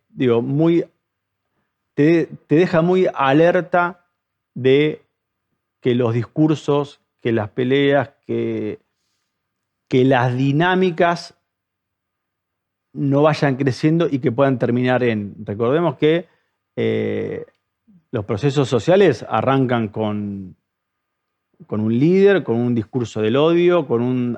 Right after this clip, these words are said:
señalamiento al distinto, a la distinta, y después terminan con, quizás con matanzas.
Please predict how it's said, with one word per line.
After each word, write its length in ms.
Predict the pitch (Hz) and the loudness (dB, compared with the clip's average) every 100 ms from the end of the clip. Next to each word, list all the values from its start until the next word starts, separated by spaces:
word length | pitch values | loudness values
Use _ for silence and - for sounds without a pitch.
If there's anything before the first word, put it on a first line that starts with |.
| - | -10
señalamiento 1120 | - 117 113 120 113 110 120 131 139 123 117 | -8 -4 -2 0 0 0 0 0 -2 -2 -2
al 320 | 113 110 107 110 | 0 -2 -4 -4
distinto, 880 | 101 - 156 175 180 160 147 147 123 | -6 -4 0 0 0 0 0 2 0
a 60 | |
la 180 | 113 110 | 0 -2
distinta, 920 | 110 98 - 156 170 165 170 170 170 _ _ - | -4 -6 -4 -2 -2 -2 0 0 -2 _ _ -12
y 60 | 110 | -8
después 280 | 92 160 | 0 2
terminan 520 | 160 131 139 135 123 107 | 4 4 4 2 0 -2
con, 480 | 113 110 104 101 - _ _ _ _ _ _ _ | -4 -6 -8 -12 -16 _ _ _ _ _ _ _
quizás 300 | 117 - 127 | -10 -6 -4
con 240 | 123 117 | -2 -2
matanzas. 840 | 113 110 120 120 110 - 107 101 | -2 -2 0 0 -2 -6 -14 -14